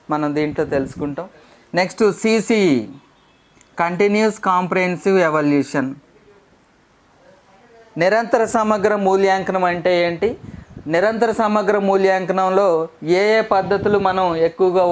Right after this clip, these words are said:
ఉపయోగిస్తున్నాము అంటే ఫార్మేటివ్ అసెస్మెంట్ ఉంటుంది, సమ్మేటివ్ అసెస్మెంట్ ఉంటుంది.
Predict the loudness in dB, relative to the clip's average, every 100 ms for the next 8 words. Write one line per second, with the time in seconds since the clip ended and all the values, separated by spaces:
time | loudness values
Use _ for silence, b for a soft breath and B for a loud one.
0 | 0 0 0 0 -4 -4 -2 0 0 -2
1 | -4 -10 -20 -20 -20 -20 -20 -20 -20 B
2 | B B -6 -2 -2 0 0 0 0 2
3 | 4 2 2 -2 -2 -2 0 0 0 -2
4 | -2 -2 -2 0 0 2 2 2 0 -2
5 | -2 -4 -4 -4 -4 -4